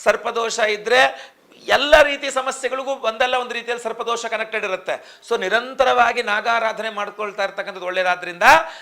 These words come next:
ನಾವು ಮಾಘ ಮಾಸದ ಹುಣ್ಣಿಮೆ, ಮಾಘ ಪೂರ್ಣಿಮೆಯ ದಿವಸ ಫೆಬ್ರವರಿ ಇಪ್ಪತ್ನಾಲ್ಕನೇ ತಾರೀಕು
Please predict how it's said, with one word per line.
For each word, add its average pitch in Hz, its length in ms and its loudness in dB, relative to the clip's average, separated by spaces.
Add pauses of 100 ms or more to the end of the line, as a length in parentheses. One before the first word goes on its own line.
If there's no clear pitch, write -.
(120)
ನಾವು 220 300 2
ಮಾಘ 202 380 4
ಮಾಸದ 262 460 8
ಹುಣ್ಣಿಮೆ, 233 760 -2
ಮಾಘ 196 280 6
ಪೂರ್ಣಿಮೆಯ 254 640 2
ದಿವಸ 214 260 -2
ಫೆಬ್ರವರಿ 226 460 0
ಇಪ್ಪತ್ನಾಲ್ಕನೇ 220 720 -2
ತಾರೀಕು 202 480 2